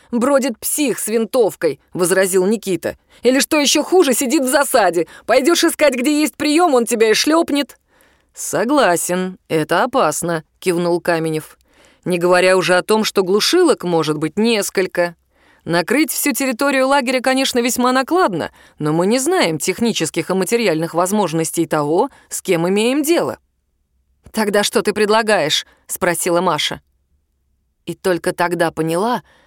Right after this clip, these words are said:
что они как-то незаметно все перешли на «ты». Впрочем, сейчас было не до ее правил. «Попробовать еще раз перелезть через забор и открыть ворота». «А это типа не опасно?» возмутился Никита.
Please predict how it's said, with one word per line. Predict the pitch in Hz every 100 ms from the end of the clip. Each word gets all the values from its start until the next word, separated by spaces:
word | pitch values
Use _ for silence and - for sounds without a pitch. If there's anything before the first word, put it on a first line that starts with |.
| _
что | - - 185
они | 180
как-то | 170 190 -
незаметно | 185 160 165 165 190 - 254
все | 277 - - 254
перешли | 269 262 240 -
на | 247 240
«ты». | - 135 - _ _ _ _ _ _
Впрочем, | - - 349 339 285
сейчас | 247 208 233 208
было | 175 202 175
не | 170
до | 160
ее | 170 175 240
правил. | - 147 95 - - _ _ _ _ _ _ _ _ -
«Попробовать | 156 156 214 240 254 -
еще | 247 -
раз | 240 262
перелезть | - 247 247 254
через | - 233 202
забор | 185 165 302 349 - - _ -
и |
открыть | 165 160 233 339 240
ворота». | 165 160 190 196 190 _ _ _ -
«А | -
это | 269 - 311
типа | - 254
не | 269 269
опасно?» | 269 302 403 453 330 208 - _
возмутился | 170 180 202 226 208 165 -
Никита. | 220 247 170 - 117